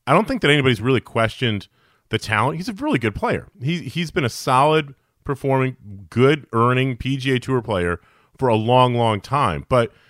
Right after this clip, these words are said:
one of the things that I really <clears throat> admire is the fact that if you can reach a certain level of success, which he was able to do, get yourself onto the P G A Tour. And as you said, he went a long time before he really sort of broke through and, and started doing some winning and, and getting himself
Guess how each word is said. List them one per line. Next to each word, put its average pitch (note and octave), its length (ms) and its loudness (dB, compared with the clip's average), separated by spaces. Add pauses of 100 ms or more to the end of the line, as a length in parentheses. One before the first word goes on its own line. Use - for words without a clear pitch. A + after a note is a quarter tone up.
(200)
one C3 200 2
of A#3+ 60 4
the A3+ 80 2
things B2 260 0
that A#2+ 80 2
I A2 40 4
really A2 300 2
<clears throat> - 0 -
admire B2 380 2
is G2 120 0
the A2 100 -6
fact A2 240 0
that A#2+ 100 -4
if - 140 -6
you D3+ 120 -2
can G#3 180 -2
reach C#3 300 2
a A#2 60 -4
certain C#3 280 -4
level B2+ 240 2
of G#2 80 0
success, G2 640 -2
which A2+ 160 -6
he C3 80 0
was B2 120 -2
able A2+ 220 0
to A2 100 -8
do, G2 240 -2 (400)
get E3+ 160 2
yourself G3 320 2
onto C#3 180 2
the A#2 80 -4
P C3 200 -4
G A#2 160 -2
A G#2 100 2
Tour. E2+ 340 -8 (420)
And A#2+ 500 4 (500)
as C#3+ 160 4
you E3 80 0
said, F2 280 0
he E3 180 -6
went D#3+ 180 4
a A#2+ 60 4
long C3 480 2
time G2 500 -2 (400)
before A2+ 300 -2
he A2+ 80 -2
really A2 200 0
sort A2 140 -4
of F2 100 -4
broke G#2+ 240 0
through G2 280 -2
and, F#2 140 -4
and G2 140 -8
started G#2 240 -2
doing G2+ 180 -4
some F#2+ 200 -6
winning G2 240 -2
and, F2 180 -6
and F#2 160 -8
getting A2 200 -2
himself G2 320 -6